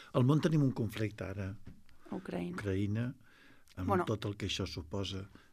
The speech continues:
Speaker 2: Mm.
Speaker 1: Em, sense entrar ara en una mica en
Speaker 2: Mm.
Speaker 1: judicis, perquè això deu ser més complicat del que
Speaker 2: Mm.
Speaker 1: ens sembla, no?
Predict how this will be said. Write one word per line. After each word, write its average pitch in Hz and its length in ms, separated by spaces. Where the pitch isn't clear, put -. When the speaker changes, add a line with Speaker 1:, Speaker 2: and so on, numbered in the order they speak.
Speaker 2:
Mm. 202 80
Speaker 1:
Em, 208 320
sense 110 420
entrar 113 360
ara 120 100
en 117 160
una 104 140
mica 107 260
en 185 140
Speaker 2:
Mm. 101 100
Speaker 1:
judicis, 107 460
perquè 101 180
això 104 140
deu 104 100
ser 101 160
més 101 160
complicat 95 480
del 101 160
que 180 100
Speaker 2:
Mm. 98 120
Speaker 1:
ens 101 100
sembla, 98 320
no? 123 160